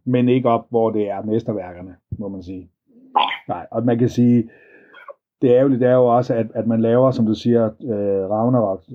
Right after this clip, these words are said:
Speaker 1: øh, treeren der, som jo bare er et af de bedste og fedeste og sjoveste og helstøbte Marvel-film, virkelig fungerer sindssygt godt. Og så kommer det her bagefter. Fordi havde man ikke haft lavet
Speaker 2: Ja.
Speaker 1: treeren og bare så den her, så havde det nok været en fin film.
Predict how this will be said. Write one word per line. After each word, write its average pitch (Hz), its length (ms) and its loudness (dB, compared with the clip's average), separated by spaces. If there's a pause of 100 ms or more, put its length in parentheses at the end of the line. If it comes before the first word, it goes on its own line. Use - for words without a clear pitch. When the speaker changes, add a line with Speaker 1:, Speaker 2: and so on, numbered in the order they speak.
Speaker 1:
øh, 95 400 -4 (100)
treeren 113 360 0
der, 110 200 2
som 104 220 -4
jo 101 100 -2
bare 107 300 0
er 107 200 0 (260)
et 120 100 2
af 117 100 2
de 107 240 0 (640)
bedste 120 400 0
og 110 140 -4
fedeste 127 520 0
og 104 120 -6
sjoveste 110 640 -2 (500)
og 113 80 -6
helstøbte 113 680 -2
Marvel-film, 104 800 -4
virkelig 131 380 2
fungerer 107 500 0
sindssygt - 600 -6
godt. 101 240 -4 (1040)
Og 117 120 0
så 117 100 -2
kommer 107 240 -4
det 104 160 -2
her 104 120 -2
bagefter. 95 540 -8 (320)
Fordi 117 160 0
havde 117 200 2
man 120 240 -2
ikke 139 220 0
haft 117 180 -6
lavet 123 160 4
Speaker 2:
Ja. 131 100 0
Speaker 1:
treeren 131 300 2
og 107 100 -6
bare 120 180 -2
så 123 180 0
den 113 160 -2
her, 117 160 -2
så 123 120 -6
havde 131 160 -2
det 107 80 -6
nok 127 200 -4
været 107 160 -4
en 95 180 -14
fin 131 280 -4
film. 117 260 -6